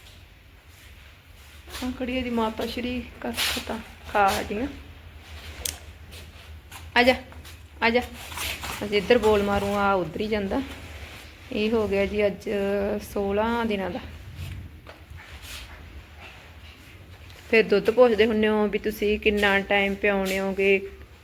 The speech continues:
ਦੁੱਧ, ਕਿੰਨਾ ਪਿਆਉਂਦੇ ਹੋ। ਆਪਾਂ ਇਹਨੂੰ ਬਈ ਹਜੇ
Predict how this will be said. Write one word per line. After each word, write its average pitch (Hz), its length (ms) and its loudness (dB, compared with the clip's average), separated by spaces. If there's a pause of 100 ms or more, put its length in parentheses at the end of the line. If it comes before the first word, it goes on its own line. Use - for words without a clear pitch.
ਦੁੱਧ, 185 300 -2 (500)
ਕਿੰਨਾ 208 300 0
ਪਿਆਉਂਦੇ 202 340 -2
ਹੋ। 285 60 0 (440)
ਆਪਾਂ 208 300 2
ਇਹਨੂੰ 226 320 2
ਬਈ 233 200 2
ਹਜੇ 202 460 2